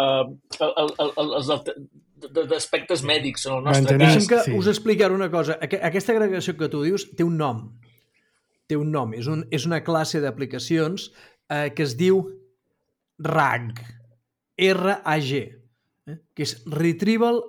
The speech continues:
Speaker 3: Augmented Generation. Vale? I això com funciona? És, eh, a veure, hi ha un, hi ha un, hi ha uns, hi ha una cosa que es diuen embeddings, que bàsicament és, tu pots agafar i generar, hi ha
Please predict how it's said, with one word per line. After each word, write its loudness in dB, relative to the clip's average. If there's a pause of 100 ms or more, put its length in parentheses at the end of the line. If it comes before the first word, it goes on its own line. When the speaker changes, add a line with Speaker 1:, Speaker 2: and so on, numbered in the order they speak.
(120)
Speaker 3:
Augmented 0 (100)
Generation. -8 (720)
Vale? -6 (100)
I -8
això 0
com 0
funciona? -4 (100)
És, -8 (100)
eh, -8
a -6
veure, -12
hi -2
ha 4
un, 0
hi -4
ha 4
un, 0 (100)
hi -2
ha 4
uns, -4 (720)
hi -4
ha 0
una 0
cosa -2
que -6
es -6
diuen 2
embeddings, -8 (640)
que 0
bàsicament 2
és, -6
tu -2
pots 2
agafar -4 (280)
i -6
generar, -2 (160)
hi -6
ha 0